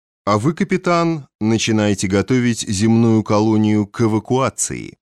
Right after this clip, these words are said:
Администрацию рудника и миссию О О П отправите отдельным транспортом прямиком на землю в Интерпол. Наручники на них можете не надевать, но проследите, чтобы каюты на корабле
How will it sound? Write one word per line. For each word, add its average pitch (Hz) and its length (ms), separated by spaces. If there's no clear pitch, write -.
Администрацию 123 840
рудника 127 580
и 90 240
миссию 101 720
О 92 280
О - 20
П 139 460
отправите 165 840
отдельным 139 720
транспортом 78 640
прямиком 135 480
на 147 120
землю 120 360
в 87 80
Интерпол. 117 640
Наручники 92 580
на 87 160
них 80 300
можете 87 400
не 87 100
надевать, 85 560
но 87 240
проследите, 104 680
чтобы 82 340
каюты 80 480
на 73 120
корабле 67 580